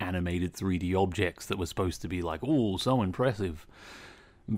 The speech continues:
These days, it's almost laughable looking at the special effects they were doing, but, you know,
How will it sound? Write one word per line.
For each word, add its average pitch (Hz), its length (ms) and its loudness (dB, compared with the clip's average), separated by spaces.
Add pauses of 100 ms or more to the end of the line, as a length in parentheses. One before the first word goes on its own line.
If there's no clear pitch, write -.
(140)
These 98 360 6
days, 82 220 2
it's 90 140 -8
almost 87 340 4
laughable 90 480 4
looking 90 240 0
at 92 140 -6
the 87 400 0
special 95 420 0
effects 98 300 0
they 101 140 0
were 95 100 2
doing, 131 320 4
but, 202 360 8 (440)
you 214 140 6
know, 165 180 6